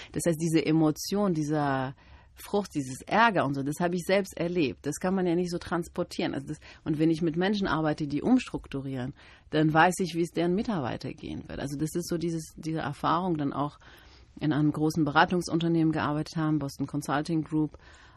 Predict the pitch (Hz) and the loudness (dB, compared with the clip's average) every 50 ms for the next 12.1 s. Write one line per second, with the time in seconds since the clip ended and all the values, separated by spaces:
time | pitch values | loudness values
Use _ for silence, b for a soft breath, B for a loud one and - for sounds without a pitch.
0 | b b - 143 143 147 147 147 151 147 147 147 139 - - - - - 151 151 | b b -4 -2 0 2 2 4 4 6 6 4 2 0 -4 -10 -6 -2 -2 -2
1 | 151 - - 156 135 - - - - 180 175 - - - - - 160 165 165 156 | -2 -4 -4 -4 -4 0 2 2 2 2 0 -4 -14 -8 -2 0 2 2 2 0
2 | - - 175 170 - 165 147 180 147 165 - - 165 - - - 180 185 170 151 | -2 -4 -4 -2 -2 -2 2 4 2 2 2 0 -2 -2 -2 -4 -4 -2 0 0
3 | 143 156 185 - - - 143 147 151 139 131 147 - 147 156 151 151 160 185 - | 2 2 0 0 0 0 -2 -2 -2 -2 -2 -2 0 2 2 2 2 0 0 0
4 | - 170 - 170 160 151 151 151 156 151 160 151 143 - 139 147 143 147 147 147 | -2 -2 0 0 0 0 0 0 0 0 -2 -2 -2 -2 -2 0 0 0 0 0
5 | 135 170 160 160 - - 160 - - 143 151 - 156 147 147 143 147 143 139 139 | 0 -2 -2 -2 -2 -4 -6 -4 -4 -6 -4 -4 -2 -2 0 0 0 0 0 -2
6 | 143 - 151 143 - - 160 165 156 - 151 151 147 151 143 - - 147 147 - | -4 -6 -8 -8 -4 -4 -4 -4 -4 -4 -4 -4 -4 -4 -6 -6 -6 -8 -10 -10
7 | B B B B B B B B B 131 139 151 165 170 165 160 156 143 160 160 | B B B B B B B B B 0 4 6 6 6 6 4 2 4 6 6
8 | 175 170 - 196 175 165 - - 131 151 156 - - 160 160 156 151 147 143 143 | 6 6 4 2 2 2 2 2 2 0 0 0 0 2 4 4 4 4 4 2
9 | 143 147 143 143 143 - - - 143 139 135 135 135 131 - b b b b b | 2 4 4 2 0 -2 -8 -8 -4 -2 -2 -2 -2 -4 -8 b b b b b
10 | b b b - 147 151 147 - - 151 143 139 - - - 156 156 156 160 160 | b b b -10 -10 -8 -8 -6 -2 -2 -2 -2 -4 -4 0 2 4 4 4 2
11 | - 151 139 - 147 - - - 143 - - 147 147 143 143 139 147 143 139 139 | -2 -4 -2 -2 -4 -4 -4 -6 -6 -4 -2 0 0 2 0 0 0 0 0 0
12 | 135 135 | -2 -4